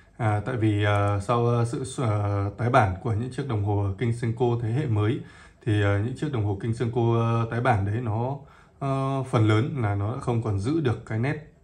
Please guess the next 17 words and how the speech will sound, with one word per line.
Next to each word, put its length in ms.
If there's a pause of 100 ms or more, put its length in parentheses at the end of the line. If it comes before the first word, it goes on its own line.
(120)
cơ 140
bản 300 (140)
nguyên 240
thủy 180 (120)
của 160
cái 160
dòng 300
đồng 160
hồ 260
King 120
Senko 320 (160)
trứ 160
danh 260
như 160
thế 80
này 180
nữa, 180